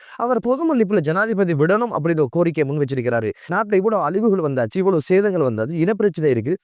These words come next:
அஹ், ஆங்காங்கே பல்வேறு விஷயங்கள் வந்து மிகப்பெரிய பூதாகரமான விடயமாக மாறி இருக்குது.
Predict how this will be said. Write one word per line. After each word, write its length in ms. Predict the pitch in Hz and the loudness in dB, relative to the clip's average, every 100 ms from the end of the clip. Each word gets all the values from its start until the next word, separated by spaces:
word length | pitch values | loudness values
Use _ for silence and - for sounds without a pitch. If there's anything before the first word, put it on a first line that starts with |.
| - - _ | -16 -20 _
அஹ், 300 | 180 175 165 143 | 0 2 0 0
ஆங்காங்கே 460 | 175 247 233 208 | -2 0 0 0
பல்வேறு 360 | 156 165 190 190 | 0 -2 0 0
விஷயங்கள் 400 | 160 196 175 156 | 0 0 2 0
வந்து 220 | 135 156 110 - | 0 0 -2 -2
மிகப்பெரிய 420 | 135 190 202 208 165 | 2 2 2 0 0
பூதாகரமான 580 | 185 220 202 185 170 | 0 0 -2 -4 -4
விடயமாக 440 | 151 165 165 151 135 | -2 0 0 -2 -4
மாறி 300 | 127 170 190 | -2 -2 0
இருக்குது. 320 | 127 104 117 | -2 -2 -6